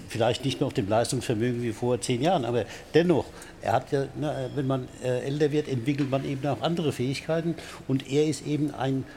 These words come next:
Mann, der, äh, äh, die anderen auch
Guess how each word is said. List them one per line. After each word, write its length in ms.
Mann, 400
der, 340
äh, 400
äh, 40
die 120
anderen 460
auch 300